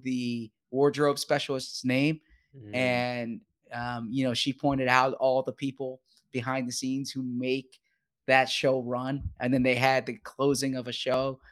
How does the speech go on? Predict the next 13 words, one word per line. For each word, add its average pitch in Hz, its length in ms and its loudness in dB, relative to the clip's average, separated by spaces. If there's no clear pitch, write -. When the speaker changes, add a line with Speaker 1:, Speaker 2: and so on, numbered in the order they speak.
Speaker 1:
where 127 120 2
they 120 140 2
went 135 280 -2
through 135 340 -2
all 123 260 2
those 127 180 -4
people 127 300 -6
and 120 100 -4
gave 123 200 -4
him 123 100 -4
credit. 127 360 0
I 135 200 8
am 131 240 0